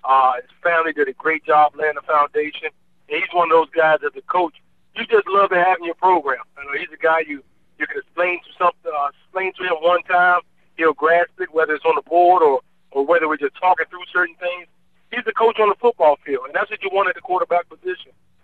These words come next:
So we're excited to have him back. He's been working hard this summer and, uh, trying to get better.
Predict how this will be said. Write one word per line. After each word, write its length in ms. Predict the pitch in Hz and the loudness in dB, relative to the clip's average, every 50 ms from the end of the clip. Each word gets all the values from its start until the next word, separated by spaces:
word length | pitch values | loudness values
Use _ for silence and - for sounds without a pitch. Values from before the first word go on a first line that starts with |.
| _ _ - | _ _ -6
So 40 | 147 | -2
we're 140 | 160 190 | 0 0
excited 380 | 196 - - 185 180 180 180 - | -2 -2 -4 0 0 0 0 0
to 100 | 165 156 | -4 -4
have 240 | 156 170 175 165 - | 0 0 0 0 0
him 120 | 175 170 - - | -4 -6 -4 0
back. 280 | 165 170 180 180 175 - _ _ _ _ _ _ | 2 2 2 2 0 -4 _ _ _ _ _ _
He's 220 | - 175 180 - - | -10 -10 -10 -8 -6
been 160 | 156 151 147 | -4 -4 -2
working 280 | 151 180 - - 170 156 | 0 -2 -2 0 0 0
hard 280 | 156 170 175 175 175 170 | 2 4 4 4 2 0
this 160 | 165 160 147 - _ | -4 -10 -12 -8 _
summer 340 | 175 180 175 175 180 185 180 - _ 151 | 0 0 0 0 0 -2 -2 -6 _ -14
and, 200 | 151 147 151 151 | -16 -16 -14 -12
uh, 240 | 147 147 143 135 135 - - _ _ _ | -10 -6 -6 -6 -6 -8 -10 _ _ _
trying 220 | _ 196 196 196 | _ 0 2 2
to 60 | 208 - | 0 -2
get 200 | 160 175 - _ | -8 -10 -4 _
better. 280 | 160 160 175 190 190 | -2 -2 0 -2 -4